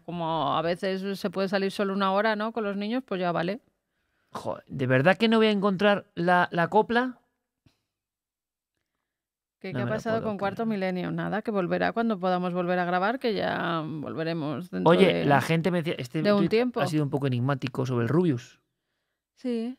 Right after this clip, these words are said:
Speaker 2: Y la gente, "¿Qué ha pasado? ¿Qué ha pasado al Rubius?".
Speaker 1: <laughs>
Speaker 2: El Rubius ha tenido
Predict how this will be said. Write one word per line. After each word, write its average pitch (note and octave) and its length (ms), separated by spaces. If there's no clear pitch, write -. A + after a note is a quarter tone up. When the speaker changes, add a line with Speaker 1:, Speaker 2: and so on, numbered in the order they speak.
Speaker 2:
Y C#3+ 60
la A#2+ 100
gente, A#2+ 220
"¿Qué E3 80
ha E3 40
pasado? - 320
¿Qué - 80
ha F3 40
pasado E3+ 240
al F3 60
Rubius?". E3+ 460
Speaker 1:
<laughs> F#3+ 220
Speaker 2:
El C3+ 140
Rubius D#3+ 280
ha A3+ 80
tenido F3+ 500